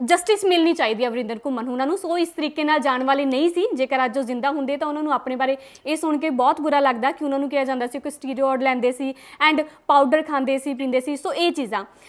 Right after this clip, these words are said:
But ਜੀ, ਅ, ਇਸ ਰਿਲੇਟਿਡ ਗੱਲਬਾਤ ਕਰਨ ਦੇ ਲਈ, ਫਿਟਨੈਸ ਨੂੰ ਲੈ ਕੇ, ਸਿਹਤ ਨੂੰ ਲੈ ਕੇ, ਫੂਡ ਨੂੰ ਲੈ ਕੇ ਜਾਂ ਫਿਰ ਸਹੀ ਗਾਈਡੈਂਸ ਨੂੰ ਲੈ ਕੇ ਸਾਡੇ ਨਾਲ ਜੁੜ ਚੁੱਕੇ ਨੇ ਜੀ ਮਹਾਬਲੀ ਸ਼ੇਰਾ, ਜਿਨ੍ਹਾਂ ਨੂੰ ਤੁਸੀਂ ਬਖੂਬੀ ਜਾਣਦੇ ਹੋ, ਉਹਨਾਂ ਦਾ ਸਟਰਗਲ ਬਖੂਬੀ ਜਾਣਦੇ ਹੋ and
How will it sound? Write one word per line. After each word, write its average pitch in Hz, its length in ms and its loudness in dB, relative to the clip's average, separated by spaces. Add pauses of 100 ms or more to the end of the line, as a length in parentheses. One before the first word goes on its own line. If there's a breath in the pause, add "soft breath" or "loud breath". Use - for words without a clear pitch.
(160 soft breath)
But 330 200 8
ਜੀ, 440 260 8
ਅ, 262 320 8
ਇਸ 349 160 2
ਰਿਲੇਟਿਡ 381 380 4
ਗੱਲਬਾਤ 294 380 6
ਕਰਨ 330 160 6
ਦੇ 320 80 2
ਲਈ, 339 140 0
ਫਿਟਨੈਸ 302 460 -2
ਨੂੰ 370 140 4
ਲੈ 311 140 6
ਕੇ, 320 300 -4
ਸਿਹਤ 349 380 -2
ਨੂੰ 427 160 4
ਲੈ 302 180 6
ਕੇ, 320 220 -4
ਫੂਡ 339 360 2
ਨੂੰ 370 200 4
ਲੈ 311 160 4
ਕੇ 320 260 -4 (100)
ਜਾਂ 277 160 4
ਫਿਰ 339 140 -4
ਸਹੀ 339 220 0
ਗਾਈਡੈਂਸ 262 480 0
ਨੂੰ 359 100 2
ਲੈ 294 160 4
ਕੇ 311 220 -4 (340 loud breath)
ਸਾਡੇ 302 260 2
ਨਾਲ 339 160 4
ਜੁੜ 294 180 2
ਚੁੱਕੇ 330 240 -2
ਨੇ 330 100 2
ਜੀ 339 120 2
ਮਹਾਬਲੀ 302 460 2
ਸ਼ੇਰਾ, 294 340 4 (240)
ਜਿਨ੍ਹਾਂ 269 280 0
ਨੂੰ 302 100 0
ਤੁਸੀਂ 311 220 -4
ਬਖੂਬੀ 285 440 2
ਜਾਣਦੇ 269 460 2
ਹੋ, 392 120 0 (320 loud breath)
ਉਹਨਾਂ 277 180 0
ਦਾ 320 40 2
ਸਟਰਗਲ 311 320 2
ਬਖੂਬੀ 320 380 0
ਜਾਣਦੇ 294 400 2
ਹੋ 427 140 -2 (340 loud breath)
and 285 200 4